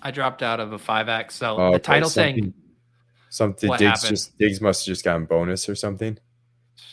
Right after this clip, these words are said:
Speaker 2: Yeah, Diggs, Diggs just got bonus. So, oh yeah, I'm totally screwed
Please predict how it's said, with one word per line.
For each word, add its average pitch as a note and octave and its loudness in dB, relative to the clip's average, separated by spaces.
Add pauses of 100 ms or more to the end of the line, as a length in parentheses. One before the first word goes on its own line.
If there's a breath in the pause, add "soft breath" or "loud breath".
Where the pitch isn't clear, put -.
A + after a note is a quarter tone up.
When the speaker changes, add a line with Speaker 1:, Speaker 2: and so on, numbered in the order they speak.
(360 loud breath)
Speaker 2:
Yeah, D#2+ 2
Diggs, F2+ -2
Diggs F#2 -4
just - -6
got F2 2
bonus. D#2+ -4 (640)
So, C#2 -4 (240)
oh D2+ -2
yeah, A#1 -4
I'm E2 -8
totally C#2+ -6
screwed - -8